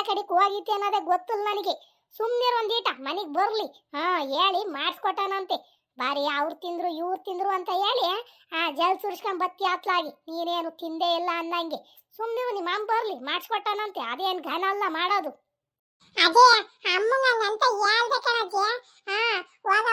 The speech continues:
Speaker 2: ಓದ್ಕ ನೀನು. ಎಂತ ಗೋಬಿ ಮಂಚೂರಿ ಮಾಡ್ಕೊಡೋಣ ನಿನ್ಗೆ. ಬಿಡ್ತೀನಿ ನೋಡಿ, ಅದ್ ತಿಕ್ಕೆ ಅಂತ ಹೇಳಿ ಕಳಿಸ್ತು ಕಣಜ್ಜಿ. ಅಜ್ಜಿ,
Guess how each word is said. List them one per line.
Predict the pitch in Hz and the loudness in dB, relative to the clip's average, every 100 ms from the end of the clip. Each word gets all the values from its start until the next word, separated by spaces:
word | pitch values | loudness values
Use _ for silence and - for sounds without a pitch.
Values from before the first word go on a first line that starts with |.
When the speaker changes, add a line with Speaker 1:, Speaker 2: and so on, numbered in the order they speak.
| 427 | 2
Speaker 2:
ಓದ್ಕ | 427 - 480 480 | 2 2 0 2
ನೀನು. | 494 480 523 _ 453 | 0 -2 -4 _ -8
ಎಂತ | 403 453 | -4 -2
ಗೋಬಿ | 427 415 427 466 | 0 2 2 0
ಮಂಚೂರಿ | 466 453 494 453 | 0 -4 -4 -4
ಮಾಡ್ಕೊಡೋಣ | 466 - 494 523 480 | -4 -4 -2 -2 -2
ನಿನ್ಗೆ. | 508 440 466 508 _ _ | -4 -2 -2 -4 _ _
ಬಿಡ್ತೀನಿ | 392 - 571 539 | -6 -4 -4 -2
ನೋಡಿ, | 554 554 | 2 2
ಅದ್ | 539 | 0
ತಿಕ್ಕೆ | 539 508 - 571 | -6 -8 0 0
ಅಂತ | 523 523 | 2 2
ಹೇಳಿ | 508 480 453 480 | 2 2 0 -2
ಕಳಿಸ್ತು | 339 359 466 587 - | -4 -4 -6 -8 -4
ಕಣಜ್ಜಿ. | 494 403 320 359 359 539 679 - _ 381 | -4 -4 -6 -6 -2 -2 -6 -18 _ -10
ಅಜ್ಜಿ, | 320 311 453 | -10 -6 -6